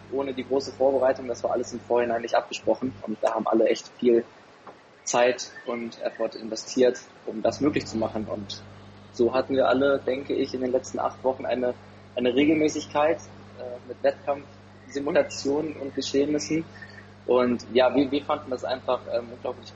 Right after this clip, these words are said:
cool, die, die Community einfach zu sehen, wie vor dem Start auch auf Swift im Chat geschrieben wurde. Ähm,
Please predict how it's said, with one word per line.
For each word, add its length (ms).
cool, 140
die, 340
die 60
Community 540
einfach 340
zu 120
sehen, 340
wie 460
vor 160
dem 160
Start 460
auch 160
auf 140
Swift 440
im 140
Chat 260
geschrieben 460
wurde. 600
Ähm, 440